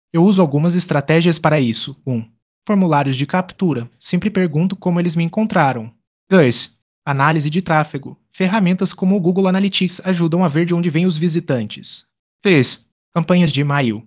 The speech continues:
Eu monitoro quais campanhas trazem mais leads. Ferramentas para medir resultados de inbound marketing. Existem várias ferramentas que me ajudam a medir o sucesso do meu inbound marketing. Aqui estão algumas que considero indispensáveis.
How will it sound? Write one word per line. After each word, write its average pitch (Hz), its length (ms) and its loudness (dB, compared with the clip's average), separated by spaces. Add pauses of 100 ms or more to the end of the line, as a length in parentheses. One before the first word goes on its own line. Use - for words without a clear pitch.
Eu 147 80 -2
monitoro 180 460 2
quais 170 260 0
campanhas 180 460 2
trazem 160 340 2
mais 151 260 -2
leads. 131 540 -2 (300)
Ferramentas 151 520 -2
para 175 220 -2
medir 180 340 0
resultados 185 640 0
de 170 100 -4
inbound 160 380 -2
marketing. 143 520 -4
Existem 196 380 -2
várias 156 400 -2
ferramentas 175 600 -2
que 175 120 -6
me 185 120 0
ajudam 165 320 0
a 175 40 0
medir 170 300 0
o 165 60 -2
sucesso 147 560 -4
do 131 120 -6
meu 139 240 -2
inbound 151 360 -2
marketing. - 640 -8 (340)
Aqui 190 240 -4
estão 190 240 0
algumas 185 340 0
que 208 140 -8
considero 175 500 -2
indispensáveis. 139 1040 -4